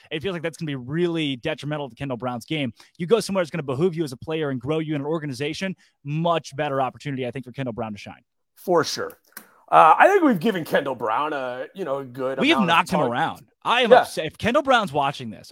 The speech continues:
Speaker 1: I just wanna say sorry. It's just the facts. I, I, I, I love you no less.
Speaker 2: Well, that's what we do here at the, at the Dream Take. We, we hold no punches, okay? We
Speaker 1: Yeah.
Speaker 2: don't care about your feelings. We're here to talk about prospects.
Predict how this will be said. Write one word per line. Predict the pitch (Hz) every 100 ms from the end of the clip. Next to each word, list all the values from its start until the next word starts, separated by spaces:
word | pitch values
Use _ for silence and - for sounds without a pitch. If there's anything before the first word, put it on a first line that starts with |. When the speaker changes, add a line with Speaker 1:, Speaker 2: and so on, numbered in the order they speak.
| -
Speaker 1:
I | 147
just | 135 190 202
wanna | 196
say | 160 151
sorry. | - 127 113 113 107 127
It's | 156 -
just | 180 -
the | 165
facts. | 127 107 101 - - -
I, | 151 156 -
I, | 160 160 165
I, | 160 147 123
I | 143 139 135
love | 139 180
you | 160 170
no | 147
less. | 117 - - - _ _
Speaker 2:
Well, | 208 285
that's | 294 311
what | 302 269
we |
do | 233 254
here | 185 202
at | 196
the, | 185 214 170
at | 170
the |
Dream | 147 151 147
Take. | 135 143 156
We, | 175 180
we | 170 202
hold | - 233 240 190
no | 185
punches, | - 156 - 98 - -
okay? | 123 170
We | 170
Speaker 1:
Yeah. | 202
Speaker 2:
don't | 208
care | - 208
about | 220 220
your | 214
feelings. | - 196 196 180
We're | 180
here | 190
to | 175
talk | - 170 170
about | 156 151
prospects. | 156 127 - 113 95 -